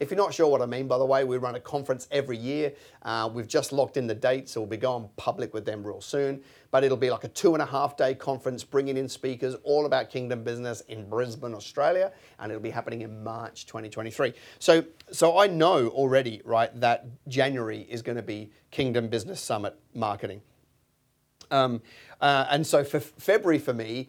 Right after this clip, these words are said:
um, is obviously just before March. We will have pretty, pretty much sold all of our tickets and our seats for that, um, because they're incredibly affordable and we, we're not trying to make a profit out of these events. So we'll fill that. So come February, um, I know what's coming, right? I have a book coming in March. It'll be the third book of the trilogy.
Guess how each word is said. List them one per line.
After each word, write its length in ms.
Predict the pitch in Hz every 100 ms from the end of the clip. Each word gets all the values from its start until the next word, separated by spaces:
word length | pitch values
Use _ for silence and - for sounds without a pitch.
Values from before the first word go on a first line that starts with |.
| - _
um, 460 | - 117 117 113 117
is 240 | 139 113 120
obviously 300 | 131 123 123
just 160 | 131
before 220 | 127 127
March. 280 | 120 123 120
We 200 | 147 180
will 140 | 208 165
have 140 | -
pretty, 260 | - 143 127
pretty 260 | - 139
much 240 | 123 - -
sold 340 | - 135 131 127
all 160 | 127
of 60 | 123
our 100 | 120
tickets 340 | - 127 -
and 80 | 120
our 100 | 113
seats 280 | - 135 -
for 80 | 131
that, 240 | 135 - _ _ _ _
um, 200 | 117 113
because 180 | 120 131
they're 140 | 113 110
incredibly 440 | - 135 113 104
affordable 500 | 101 120 123 120 120
and 80 | 107
we, 160 | 101 -
we're 120 | 117
not 160 | 110 101
trying 100 | 110
to 60 |
make 140 | 107 107
a 40 |
profit 320 | - 131 123
out 100 | 127
of 60 | 120
these 160 | 127 113
events. 320 | 120 123 - _ -
So 140 | 165
we'll 140 | 196
fill 240 | 175 156 123
that. 180 | - -
So 160 | - 165
come 220 | 208 262
February, 500 | - 165 196 214 311 - _
um, 400 | 123 127 131 120 135
I 140 | 160
know 220 | 180 151
what's 180 | 147 127
coming, 240 | - 113 110
right? 220 | 120 131
I 100 | 131
have 80 | 143
a 40 |
book 240 | 123 143 139
coming 240 | 139 131
in 100 | 123
March. 320 | 120 131 -
It'll 140 | 127 120
be 80 | 120
the 100 | 113
third 320 | 143 139 135
book 180 | 127 123
of 100 | 117
the 80 |
trilogy. 580 | - 135 131 127 131 127